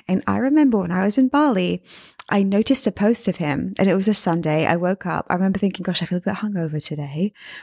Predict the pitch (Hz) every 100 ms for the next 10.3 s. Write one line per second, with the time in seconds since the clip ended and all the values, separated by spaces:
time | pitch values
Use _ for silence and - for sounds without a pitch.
0 | - 151 165 165 - - 180 196 - 170
1 | 170 - 165 - 175 - 170 170 - 185
2 | - 156 156 170 - - - - - _
3 | 196 202 196 233 269 - 226 - 170 170
4 | 190 202 202 208 185 165 - 175 - 190
5 | - 165 170 185 - - _ 175 180 170
6 | - 185 175 185 180 180 175 160 165 170
7 | - 180 175 185 - 175 - - 339 -
8 | - - 262 - 311 339 247 247 220 233
9 | 220 226 196 190 180 190 202 - - 196
10 | 370 415